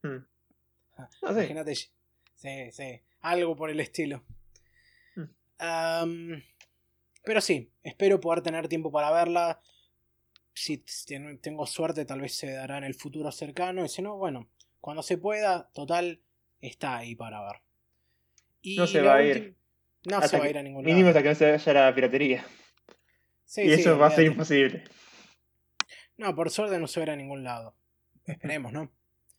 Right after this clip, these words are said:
Speaker 2: Y bueno, último comentario, y con esto ya terminamos. Un comentario del M V P Kirai Kel en la sesión trece, que nos deja. "Bueno, pongo a quien hubiese premiado yo en los premios Crunchyroll".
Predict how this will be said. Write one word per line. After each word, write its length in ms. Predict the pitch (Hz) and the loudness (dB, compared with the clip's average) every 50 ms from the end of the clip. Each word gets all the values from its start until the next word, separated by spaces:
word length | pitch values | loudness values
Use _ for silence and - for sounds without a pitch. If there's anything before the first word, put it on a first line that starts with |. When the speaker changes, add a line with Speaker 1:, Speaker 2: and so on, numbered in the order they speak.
| _ _ _ _ _ _ _ _ _ _ _ | _ _ _ _ _ _ _ _ _ _ _
Speaker 2:
Y 120 | - 170 180 | -8 -2 0
bueno, 340 | 196 190 170 156 147 147 _ _ _ | 2 2 2 0 -6 -12 _ _ _
último 400 | 196 196 208 190 208 196 190 175 | -6 -6 -4 -4 -4 -2 -2 -2
comentario, 560 | 180 175 175 175 175 170 196 202 208 214 202 | -2 -2 -2 -2 -2 0 0 0 2 2 2
y 60 | 180 | 2
con 140 | - 147 156 | 2 0 -6
esto 160 | 151 - - | -8 -8 -8
ya 220 | 156 - 175 160 147 | -6 -4 -4 -4 -4
terminamos. 840 | 160 156 156 156 156 160 170 170 170 180 185 185 165 - - - _ _ _ _ _ _ _ _ _ | -6 -8 -8 -8 -10 -10 -10 -10 -10 -10 -10 -12 -14 -16 -18 -20 _ _ _ _ _ _ _ _ _
Un 100 | - 147 | -18 -14
comentario 460 | 139 151 151 147 143 156 151 156 156 143 | -10 -10 -8 -4 -2 -2 0 0 -2 -2
del 160 | 143 143 151 | -4 -4 -4
M 120 | 151 151 143 | -6 -6 -6
V 120 | 147 131 | -6 -4
P 220 | - 156 156 147 | -4 -4 -6 -6
Kirai 260 | 131 156 151 151 143 131 | -6 -6 -4 -4 -6 -6
Kel 460 | - 175 160 156 160 160 156 - _ _ _ _ | -4 -4 -4 -4 -6 -8 -10 -16 _ _ _ _
en 340 | - 127 123 123 123 120 120 | -18 -16 -16 -16 -16 -16 -18
la 100 | 123 127 | -16 -16
sesión 440 | - - - - - 160 151 151 139 | -14 -14 -14 -12 -10 -10 -10 -10 -8
trece, 480 | - 165 165 - - - 180 190 196 _ _ _ _ _ _ _ _ | -6 -4 -4 -4 -4 -6 -8 -8 -8 _ _ _ _ _ _ _ _
que 100 | - 151 | -12 -10
nos 160 | 147 123 127 | -10 -10 -10
deja. 380 | 147 139 - - - 123 113 - _ _ _ _ _ _ _ _ _ _ _ _ - | -10 -12 -12 -12 -14 -14 -16 -18 _ _ _ _ _ _ _ _ _ _ _ _ -6
"Bueno, 300 | 160 151 135 127 120 - _ _ _ _ _ _ _ _ _ _ | -4 -4 -4 -6 -10 -16 _ _ _ _ _ _ _ _ _ _
pongo 220 | - 196 208 214 196 | -6 -4 -2 -2 0
a 40 | |
quien 160 | 175 185 175 170 | 0 0 0 2
hubiese 340 | 165 170 180 175 - 185 165 | 2 0 0 0 0 -2 -4
premiado 400 | - 147 147 156 165 170 165 147 | -4 -6 -6 -6 -4 -2 -2 -2
yo 200 | - - 170 180 | -2 -2 -2 -4
en 60 | 175 | -4
los 120 | 151 127 - | -6 -8 -10
premios 300 | - 151 156 151 131 - | -10 -10 -8 -8 -8 -8
Crunchyroll". 600 | - 143 139 131 127 - 127 113 113 110 107 - | -8 -8 -8 -8 -10 -10 -12 -12 -12 -14 -16 -18